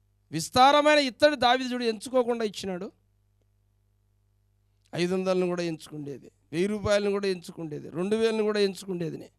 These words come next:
లెక్క పెట్టుకునేదిని. ఇలాంటి లెక్క పెట్టుకొని నువ్వు దేవునికి ఇచ్చి,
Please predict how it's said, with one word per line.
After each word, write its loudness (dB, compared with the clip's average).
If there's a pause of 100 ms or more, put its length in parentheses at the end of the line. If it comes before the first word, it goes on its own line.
(540)
లెక్క -2
పెట్టుకునేదిని. -4 (600)
ఇలాంటి -2
లెక్క 0
పెట్టుకొని 0
నువ్వు -4
దేవునికి -6
ఇచ్చి, -14